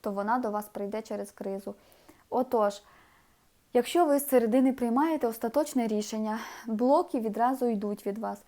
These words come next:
Потім з часом вас буде підкрадатись такими малесенькими, малесенькими шажками ось та думка, що «ой, а можливо, а не потрібно, а то».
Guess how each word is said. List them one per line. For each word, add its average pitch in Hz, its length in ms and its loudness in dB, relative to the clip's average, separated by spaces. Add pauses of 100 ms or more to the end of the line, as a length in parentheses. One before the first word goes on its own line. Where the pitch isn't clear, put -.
(320)
Потім 381 360 2
з - 100 -12
часом 247 500 0
вас 247 160 2
буде 294 220 0
підкрадатись 262 760 -2
такими 262 420 -2
малесенькими, 262 840 -2
малесенькими 233 680 -4
шажками 254 640 -4
ось 240 100 -8
та 226 160 -2
думка, 254 480 -2 (280)
що - 280 0
«ой, 311 360 2
а 240 80 -4
можливо, 247 760 -2
а 233 120 -4
не 233 120 -2
потрібно, 262 640 -4
а 226 100 -10
то». 208 260 -10